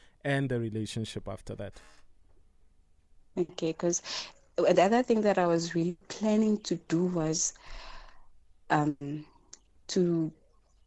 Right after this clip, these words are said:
Speaker 2: look for traditional help, talk to someone traditionally, you know, about my situation, 'cause it's, it's getting even more worse,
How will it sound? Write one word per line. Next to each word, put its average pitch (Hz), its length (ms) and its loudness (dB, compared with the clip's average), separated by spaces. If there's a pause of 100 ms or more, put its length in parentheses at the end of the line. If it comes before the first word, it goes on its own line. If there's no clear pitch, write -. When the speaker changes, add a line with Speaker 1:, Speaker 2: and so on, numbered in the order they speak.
(120)
Speaker 2:
look 175 320 6
for 160 460 4
traditional 139 920 -4
help, 135 300 -2 (500)
talk 190 200 -2
to 185 100 -6
someone 170 380 0
traditionally, 185 920 2 (600)
you 156 80 4 (200)
know, 175 220 -4
about 151 280 -2
my 151 300 4
situation, 170 720 2
'cause 165 320 2
it's, - 300 -2 (300)
it's 208 160 2
getting 190 340 8
even 175 340 8
more 156 200 8
worse, 151 540 2